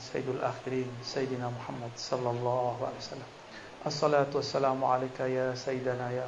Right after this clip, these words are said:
Rasulullah. Wahai baginda Rasulullah, sampaikanlah,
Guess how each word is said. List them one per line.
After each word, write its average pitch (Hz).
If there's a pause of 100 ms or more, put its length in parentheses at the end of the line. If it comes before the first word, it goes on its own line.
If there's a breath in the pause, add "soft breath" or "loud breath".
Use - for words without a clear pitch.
(140)
Rasulullah. 131 (560 loud breath)
Wahai 151
baginda 131
Rasulullah, 131 (680)
sampaikanlah, 131